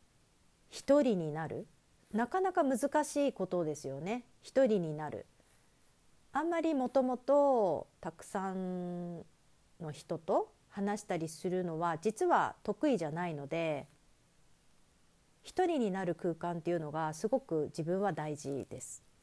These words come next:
周りの、えー、なんだろう、いろいろな気、気、パワー、人が持っているパワーありますよね。なんかいい気がするとか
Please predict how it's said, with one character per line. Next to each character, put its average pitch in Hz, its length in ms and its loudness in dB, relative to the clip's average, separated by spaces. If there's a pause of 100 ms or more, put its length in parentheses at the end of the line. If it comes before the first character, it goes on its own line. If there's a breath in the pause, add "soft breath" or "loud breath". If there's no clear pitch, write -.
(640)
周 247 320 2
り 269 120 0
の、 320 280 0 (1300)
え 160 680 -6 (260)
ー、 175 40 -8
な 185 80 -6
ん 180 80 -4
だ 143 100 -6
ろ - 220 -10 (120)
う、 - 40 -2
い 202 60 2
ろ 247 140 2
い 262 60 0
ろ 240 100 0
な 208 300 -4 (800)
気、 320 260 2 (680)
気、 - 260 0 (140)
パ 254 160 2
ワ 160 340 2
ー、 - 40 -20 (260)
人 - 280 0
が 208 280 6
持 208 100 4
っ 208 80 2
て - 140 2
い 160 40 4
る 143 140 -4
パ 214 160 -2
ワ 139 300 -2 (100)
ー - 80 -10
あ - 20 -2
り 170 120 -4
ま 170 180 -6
す - 160 -14
よ 131 100 -8
ね。 254 320 -2 (1200 soft breath)
な 208 100 -6
ん - 20 -4
か 180 200 -2
い 262 200 6
い 202 60 -2
気 - 200 0
が 165 140 -4
す - 180 -4
る 160 160 0
と 160 140 -8
か 127 220 -10